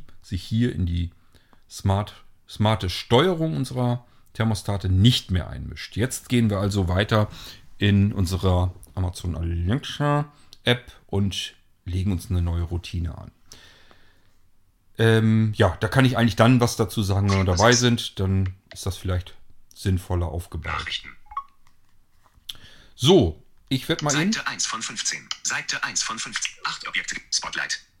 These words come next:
Speaker 2: Home Matik. App. Text. Q. Quelle. A. Anden. A.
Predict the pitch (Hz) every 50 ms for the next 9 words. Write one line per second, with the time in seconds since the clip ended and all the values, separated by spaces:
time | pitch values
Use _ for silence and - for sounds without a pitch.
0 | - 170 180 147 - - - - - - - - - _ - - - - - -
1 | - - - - - - - 196 - 156 143 _ _ _ _ _ _ _ - -
2 | - - - - - - - - - - - - - - _ _ _ _ _ _
3 | _ - - - - - - - - _ - _ - - -